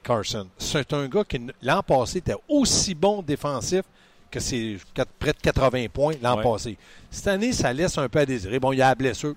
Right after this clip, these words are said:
Speaker 1: Moi, je veux pas en entendre parler des excuses. Puis Guy Boucher non plus veut pas en entendre parler.
Speaker 2: Ouais.
Speaker 1: Sauf que je regarde la situation des Sénateurs, là. Oh boy! C'est sûr que Melnick doit faire, euh, lui, là, il doit, il doit y pousser des cheveux gris ou il doit en perdre ou je sais
Speaker 2: Tu sais,
Speaker 1: pas
Speaker 2: j'ai
Speaker 1: quoi.
Speaker 2: pas suivi les, les, les matchs, euh, tu sais, comme celui d'hier, je l'ai vu,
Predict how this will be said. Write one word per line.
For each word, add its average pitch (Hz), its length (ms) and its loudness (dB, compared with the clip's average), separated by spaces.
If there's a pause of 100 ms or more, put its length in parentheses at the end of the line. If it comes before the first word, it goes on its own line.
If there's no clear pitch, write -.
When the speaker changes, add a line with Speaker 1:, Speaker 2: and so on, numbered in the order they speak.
Speaker 1:
Moi, 156 120 -10
je - 60 -16
veux 147 40 0
pas 196 180 2
en 165 100 -4
entendre 156 360 -2
parler 127 280 0
des 98 240 -10
excuses. 101 360 -12 (240)
Puis - 120 -16
Guy 151 140 -2
Boucher 165 260 -4
non 160 180 -4
plus 147 140 -6
veut 127 100 0
pas 113 120 -4
en 113 60 -6
entendre 110 300 -4
parler. 98 340 -4 (140)
Speaker 2:
Ouais. 117 180 -4 (100)
Speaker 1:
Sauf 185 240 2
que 131 120 -2
je 110 100 -4
regarde 147 300 0
la 143 100 -4
situation 139 460 -4
des 123 120 -8
Sénateurs, 120 540 -4
là. 123 120 -12 (640)
Oh 113 60 2
boy! 98 380 -4 (100)
C'est 131 220 -4
sûr 185 240 0
que 117 320 0
Melnick 131 520 -4
doit 113 140 -4
faire, 127 320 -2
euh, 101 360 -6
lui, 151 200 -4
là, 180 160 0
il 143 100 0
doit, 113 200 -4
il 110 80 -6
doit 117 80 -2
y 117 40 -2
pousser - 300 -10
des 123 160 -6
cheveux - 240 -10
gris 143 420 -4
ou 117 200 -4
il 110 120 -6
doit 113 200 -2
en 113 40 2
perdre 151 380 0
ou 120 60 -6
je - 80 -8
sais - 60 -6
Speaker 2:
Tu - 40 -2
sais, 202 60 6
Speaker 1:
pas 214 40 6
Speaker 2:
j'ai 180 100 4
Speaker 1:
quoi. 226 80 6
Speaker 2:
pas 185 80 6
suivi 175 360 2
les, 147 380 4
les, 135 220 2
les 135 160 2
matchs, 165 340 2
euh, 131 160 4
tu - 60 -10
sais, 151 60 -8
comme 135 160 0
celui 147 220 2
d'hier, 160 220 4
je 139 100 -2
l'ai 135 120 -2
vu, 165 260 -2